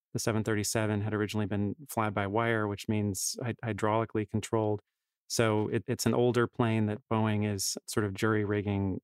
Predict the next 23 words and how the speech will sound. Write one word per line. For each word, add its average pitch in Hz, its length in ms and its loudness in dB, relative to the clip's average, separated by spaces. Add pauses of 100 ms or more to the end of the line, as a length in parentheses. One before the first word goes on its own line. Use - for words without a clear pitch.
(120)
e-, 123 60 -2 (100)
electrical 104 760 -2 (160)
control 110 560 2
into 104 380 -2
to 101 60 -2
try 104 220 -2
to 104 80 0
make 101 260 0
it 98 140 -2 (800)
have 110 260 -2
modern 101 600 2 (400)
handling. 98 520 0 (120)
And 107 160 0
according 113 180 2
to 101 60 -4
the 110 40 -2
people 104 180 0
I 98 80 0
talked 127 320 -2
to, 107 200 2 (460)
it 113 180 2 (140)
ended 113 280 2
up 104 200 0